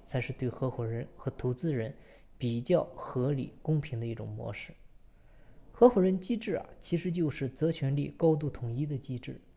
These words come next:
啊。出发点呢，应该是从权利开始啊，有多大权利就有多大责任，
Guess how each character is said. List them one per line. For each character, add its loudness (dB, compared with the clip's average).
啊。 -2
出 0
发 2
点 -2
呢， -4
应 2
该 4
是 0
从 -2
权 -2
利 0
开 -4
始 -12
啊， -4
有 -2
多 2
大 2
权 -2
利 -6
就 0
有 0
多 -2
大 0
责 -2
任， -2